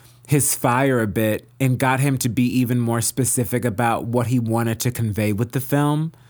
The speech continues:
It's also so cool to see, as I talked about with the fun facts, his thoughts about casting were very, very interesting, and seeing how things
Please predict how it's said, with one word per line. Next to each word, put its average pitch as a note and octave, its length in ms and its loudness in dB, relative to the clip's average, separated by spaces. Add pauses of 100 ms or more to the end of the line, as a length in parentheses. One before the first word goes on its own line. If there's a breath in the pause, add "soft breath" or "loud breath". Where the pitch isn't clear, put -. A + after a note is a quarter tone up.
(240 soft breath)
It's C#3+ 260 2
also F#3+ 400 2
so C#3 260 2
cool B2 400 0
to B2 180 -2
see, B2 760 0 (460)
as C#3 200 2
I C#3 80 2
talked C#3+ 360 0
about A#2 540 0
with A#2+ 180 -2
the A#2+ 80 -2
fun A#2+ 300 -2
facts, C#3 640 0 (320 loud breath)
his D#3 260 2
thoughts F3+ 340 0
about C#3 320 0
casting G#2 800 -2 (340 loud breath)
were A#2 180 0
very, D#3 760 0
very B2+ 300 0
interesting, G#2+ 880 -4 (340 loud breath)
and C#3 180 2
seeing F3+ 340 0
how D#3 220 0
things C#3 720 -2